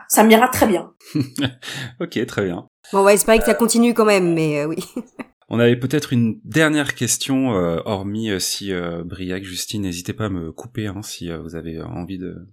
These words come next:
Speaker 2: poser de, de dernières questions à Charlotte, mais, euh, tout simplement, euh, comme on le, on l'a dit de multiples reprises, nous on parle principalement de séries, euh, de science-fiction, fantasy et fantastique.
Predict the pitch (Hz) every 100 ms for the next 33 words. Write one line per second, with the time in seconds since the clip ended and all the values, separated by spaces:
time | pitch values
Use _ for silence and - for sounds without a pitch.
0 | _ - 101 104 98 92 - - 90 104
1 | 107 107 104 - 101 90 90 95 - -
2 | 104 98 90 90 - 120 123 120 120 123
3 | 113 95 92 90 110 104 95 - 98 95
4 | 92 87 82 _ - - 90 90 87 87
5 | 90 92 90 90 120 - 135 120 110 -
6 | 127 98 - - - - 104 117 107 104
7 | 98 - _ - 147 - 135 127 123 117
8 | 98 - 95 104 95 85 80 - - -
9 | 135 131 113 - - - 104 107 95 92
10 | 95 90 90 90 - 90